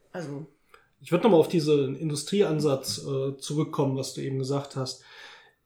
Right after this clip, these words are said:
Speaker 2: Ich glaube, man könnte es vielleicht so beschreiben, dass dieses Spiel des Jahres dafür sorgen soll, dass die Leute überhaupt noch Brettspiele spielen.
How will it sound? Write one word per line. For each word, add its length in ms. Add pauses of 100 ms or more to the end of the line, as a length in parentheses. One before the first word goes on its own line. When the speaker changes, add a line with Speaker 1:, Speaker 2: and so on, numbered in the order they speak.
(280)
Speaker 2:
Ich 200
glaube, 640 (580)
man 180
könnte 180
es 40
vielleicht 280
so 100
beschreiben, 500
dass 160
dieses 280
Spiel 280
des 220
Jahres 600 (720)
dafür 240
sorgen 300
soll, 140
dass 120
die 80
Leute 200
überhaupt 220
noch 140
Brettspiele 440
spielen. 440